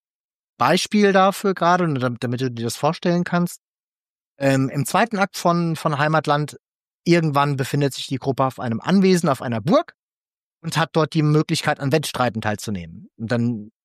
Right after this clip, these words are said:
liest er dir auch vor und sagt dir halt quasi auch, "Hey, du könntest in die Arena gehen und könntest kämpfen." Oder es gäbe die Möglichkeit, an einem Badenwettstreit teilzunehmen oder an einem Hindernislauf teilzunehmen.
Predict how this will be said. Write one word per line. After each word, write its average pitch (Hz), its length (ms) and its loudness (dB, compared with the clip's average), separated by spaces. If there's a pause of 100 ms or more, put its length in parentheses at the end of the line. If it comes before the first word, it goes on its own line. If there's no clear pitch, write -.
(160)
liest 170 300 2
er 165 100 2
dir 156 160 4
auch 151 80 2
vor 180 160 0
und 170 80 0
sagt 170 200 0
dir 160 100 2
halt 147 120 0
quasi 147 260 0
auch, 139 180 0 (280)
"Hey, 190 140 4
du 127 100 -2
könntest 170 300 0
in 180 80 2
die 170 120 2
Arena 180 340 4
gehen 160 160 0
und 147 60 -4
könntest 160 300 -4
kämpfen." 151 500 0
Oder 185 560 4 (400)
es - 80 -14
gäbe 170 220 4
die 170 100 4
Möglichkeit, 175 440 0
an 151 120 -6
einem 151 120 -2
Badenwettstreit 165 720 2
teilzunehmen 123 600 -2
oder 139 240 0
an 135 140 -2
einem 139 220 -2
Hindernislauf 151 640 2
teilzunehmen. 107 680 -6